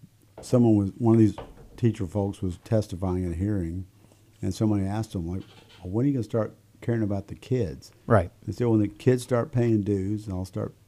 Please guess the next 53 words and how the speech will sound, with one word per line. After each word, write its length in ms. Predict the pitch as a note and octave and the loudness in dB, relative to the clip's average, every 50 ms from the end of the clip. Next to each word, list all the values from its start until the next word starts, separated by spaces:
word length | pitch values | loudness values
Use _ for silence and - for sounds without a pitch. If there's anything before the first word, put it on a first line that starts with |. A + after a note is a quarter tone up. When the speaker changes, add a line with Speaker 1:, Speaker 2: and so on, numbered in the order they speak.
| _ _ _ _ | _ _ _ _
Speaker 1:
caring 220 | - - G#2 G2+ G2+ | -4 -2 0 0 0
about 260 | G2+ G2 F#2+ F#2+ - | -2 -2 -4 -6 -8
the 60 | - | -12
kids." 320 | G2 - B2 B2+ A#2+ F#2+ - | -10 -8 -6 -6 -6 -6 -8
And, 200 | - - - - | -10 -12 -8 -4
and 160 | A2+ G#2 G2+ G#2 | -2 -2 -2 -2
I 60 | G#2+ | -2
was 120 | G#2 - | -4 -6
like, 140 | G#2 F#2+ - | -6 -4 0
Speaker 2:
Oh, 100 | A2 G#2 | 0 2
wow. 280 | G2 G2 F#2+ F#2+ G2 G2 - - - - - - _ - | 2 2 2 2 2 0 -2 -6 -20 -20 -20 -20 _ -10
Speaker 1:
Yeah. 220 | - E2+ C#2 A1 - G#2 G2+ C3 - - - _ - - | -8 -8 -8 -10 -14 -14 -14 -14 -16 -16 -20 _ -10 -4
Speaker 2:
That's 140 | B2 G2+ G2 A#2+ | -2 4 8 8
Speaker 1:
So 60 | A2+ | 10
Speaker 2:
unbelievable. 480 | A2 A2+ A2 G#2 G#2+ G#2 G2+ G2+ C3 C#3 | 10 10 8 8 8 8 8 8 8 8
Speaker 1:
that's, 120 | G#2+ - - | 6 4 4
that's 280 | - D3 C#3 - - - - - - B2+ A#2 | 4 4 4 4 2 -16 -16 -14 -12 -2 6
way, 240 | B2 C3+ D3 D3+ C#3 | 8 10 10 10 8
I 60 | - | 6
don't 400 | - A#2+ A#2+ B2+ C3+ D3 D3 C#3 | 0 0 2 4 6 6 6 6
think 160 | D3 D3 B2+ | 6 8 8
most 280 | B2 A#2+ C3 D3+ D3 - | 10 10 8 6 6 6
of 120 | D#3+ D3 | 6 6
them 100 | D3+ D3 | 6 6
are 20 | C#3+ | 4
that 140 | C#3+ C#3+ C#3+ | 4 2 2
way, 280 | D3 C#3+ C#3+ D3 D3+ | 2 2 2 2 0
but 60 | C#3+ B2 | 0 2
Speaker 2:
Sure. 180 | - - D3 G#2+ | 4 6 6 6
Speaker 1:
for 60 | F2+ | 6
someone 260 | E2+ C#3+ C#3+ C#3 A#2+ | 4 4 6 6 4
to 80 | G2+ F#2+ | 4 2
say 320 | - - - B2+ C#3 D3+ | -2 -2 -2 0 0 0
that 320 | C#3 D3 C#3+ C#3+ C#3 C#3 C#3+ - - - - - - - _ _ _ - - - - D#3 D3 - | 0 0 -2 -2 -2 -4 -8 -10 -18 -20 -20 -20 -20 -20 _ _ _ -18 -18 -16 -14 -14 -8 -2
is 160 | - A2 G2 | -2 0 4
unfortunate. 680 | A#2 A2+ A2 G2+ G#2 A2+ G#2+ G2 F2+ - D#2+ C#2 C#2 - _ - _ - | 4 4 4 2 0 -2 -4 -4 -4 -8 -12 -12 -12 -14 _ -20 _ -10
Speaker 2:
It's 100 | - - | -2 -2
incredible. 280 | A2 - - C#3 G2+ | 0 4 6 6 8
Speaker 1:
At 60 | G2 | 10
the 60 | D#3+ E3+ | 10 10
end 80 | F#3+ G3+ | 10 10
of 60 | D#3 | 8
the 60 | D3 | 8
day, 280 | A#2+ B2 A#2+ A2 G#2+ G#2 | 8 8 6 6 6 4
if 120 | G2+ G2 | 4 4
you're 120 | C3 C#3+ | 4 4
in 80 | D3 C#3 | 6 6
education, 720 | B2+ A#2+ A2 A2 F#2+ - A2+ F#2 E2+ D2+ - - A#1+ - - _ _ _ _ _ _ _ _ _ _ _ _ _ _ _ _ _ _ _ _ _ _ | 6 4 2 0 -4 -4 -6 -6 -6 -8 -12 -14 -16 -16 -16 _ _ _ _ _ _ _ _ _ _ _ _ _ _ _ _ _ _ _ _ _ _
yes, 400 | A#2 B2+ B2+ A#2 G2 F2 - - | 6 8 8 8 6 4 -2 -6
it's 160 | G#2+ F#2+ - | -8 -6 -6
a 40 | G2 | 0
good 220 | F#2 A2 G#2 G2+ | 2 2 2 2
job, 440 | F2 G2 F#2+ F2 D#2+ D2 C#2 C#2+ | 0 -4 -4 -4 -4 -8 -10 -12